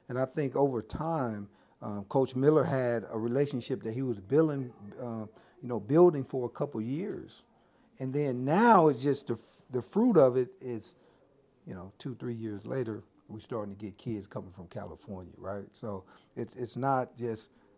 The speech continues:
this year was all about California. No, we've been working California for a minute, and this year is just now you're starting to see the fruit of all that work that, that you put in two,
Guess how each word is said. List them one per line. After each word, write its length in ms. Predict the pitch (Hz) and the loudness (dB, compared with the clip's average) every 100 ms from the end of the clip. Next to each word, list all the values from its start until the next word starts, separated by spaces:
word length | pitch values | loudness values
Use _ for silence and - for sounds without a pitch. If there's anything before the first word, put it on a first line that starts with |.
| _ _ _ _ _ 120 | _ _ _ _ _ -4
this 220 | 143 139 | -4 0
year 160 | 147 127 | 2 2
was 100 | 120 | 4
all 160 | 135 | 4
about 280 | 127 117 117 | 4 2 -4
California. 720 | - 117 104 - 139 123 104 107 | -2 -2 -2 -6 -6 -4 -6 -6
No, 180 | 127 | -6
we've 220 | 104 135 156 | -4 -4 -4
been 180 | 113 | 2
working 320 | 117 147 135 113 | 4 4 2 -4
California 760 | 139 120 107 - 127 120 110 | 0 0 -2 -4 -4 -2 -4
for 260 | 107 117 104 | -4 -4 -2
a 60 | 95 | 0
minute, 440 | 147 165 120 - _ _ _ - | 4 4 4 -6 _ _ _ -10
and 160 | 110 | -6
this 260 | 107 123 - | -2 -2 0
year 140 | 117 | -2
is 140 | 110 104 | -2 -2
just 280 | 104 104 120 | -6 -6 -8
now 180 | 113 | -6
you're 120 | 110 98 | -6 -6
starting 340 | - 107 95 | -4 -4 -6
to 60 | - | -8
see 140 | 107 | -8
the 80 | 92 | -8
fruit 360 | - 139 113 - | -6 -4 -4 -6
of 200 | 110 87 | -10 -6
all 220 | 113 113 | -4 -2
that 180 | 104 95 98 | -4 -8 0
work 320 | 131 113 - | 0 0 -4
that, 160 | 98 95 _ _ _ _ _ _ _ | -12 -12 _ _ _ _ _ _ _
that 180 | 113 110 | -14 -12
you 60 | 98 | -8
put 260 | - 123 | -2 0
in 240 | 117 107 95 | 0 -2 -8
two, 160 | - | -12